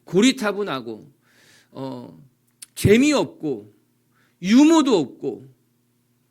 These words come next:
경건한 사람의 유머를 장착하시길 축복합니다. 삶은 경건하고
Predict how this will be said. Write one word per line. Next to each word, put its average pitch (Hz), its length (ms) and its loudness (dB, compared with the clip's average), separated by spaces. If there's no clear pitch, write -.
경건한 220 540 -6
사람의 208 480 -6
유머를 151 640 -4
장착하시길 160 760 -6
축복합니다. 117 720 -8
삶은 262 600 -4
경건하고 170 920 -6